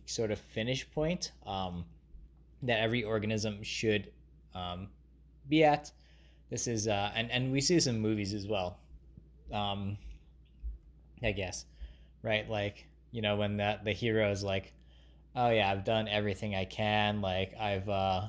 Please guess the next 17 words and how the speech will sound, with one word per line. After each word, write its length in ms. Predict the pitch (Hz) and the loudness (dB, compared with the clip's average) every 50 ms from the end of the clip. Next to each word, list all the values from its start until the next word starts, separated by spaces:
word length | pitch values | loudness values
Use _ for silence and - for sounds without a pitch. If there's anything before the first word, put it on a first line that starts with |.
| - - | -8 -12
<laughs> 120 | - - | -12 -8
become 320 | - 110 - 117 131 123 | -8 -2 2 4 4 4
sort 260 | 113 - - 120 113 110 | 4 4 2 4 4 4
of, 100 | 110 104 | 2 2
like, 320 | 98 95 95 95 - - - - - - - - - - - | 0 -2 -2 -4 -6 -10 -20 -20 -20 -20 -20 -20 -20 -20 -16
the 140 | - 104 110 | -10 -2 2
ultimate 440 | 110 113 110 - 127 120 110 101 95 | 2 2 4 2 0 0 0 0 -2
being," 320 | 110 107 104 104 107 110 | -2 0 0 0 0 -2
and 160 | 101 104 110 | -2 -2 0
then 120 | 117 120 127 | 0 2 4
they 80 | 127 | 4
usually, 480 | 123 120 117 120 117 113 113 117 117 113 | 4 4 4 2 2 2 2 2 2 4
like, 240 | 107 101 101 104 - | 6 4 4 4 0
leave 360 | 117 113 107 107 110 107 98 | -6 -6 -2 0 0 0 0
the 80 | 98 104 | -2 -4
plot 380 | - - 104 98 98 95 95 - | -4 -4 -2 -2 -2 -2 -4 -6
somehow, 520 | - 92 87 85 85 87 87 85 85 92 | -10 -10 -10 -10 -10 -8 -8 -8 -10 -10